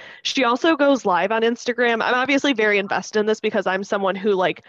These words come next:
wants to get off birth control, and this is something that she definitely helps with. And she also helps if you are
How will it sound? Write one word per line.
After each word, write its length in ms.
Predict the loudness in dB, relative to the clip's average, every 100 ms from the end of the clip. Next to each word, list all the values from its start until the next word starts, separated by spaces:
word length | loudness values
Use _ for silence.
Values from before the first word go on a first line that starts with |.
| -20 _ _
wants 460 | 0 2 2 -2
to 100 | -2
get 140 | 0 2
off 180 | 0 0
birth 220 | -2 0
control, 500 | -4 -2 0 2 2
and 100 | 2
this 200 | 0 -2
is 80 | -2
something 280 | -2 -2 0
that 120 | -2
she 180 | -4 -4
definitely 320 | -4 -2 -2
helps 360 | 0 -2 -2 -2
with. 160 | 0
And 140 | 0 0
she 100 | 0
also 240 | 2 0
helps 240 | 0 0
if 140 | -2 0
you 100 |
are 100 | 0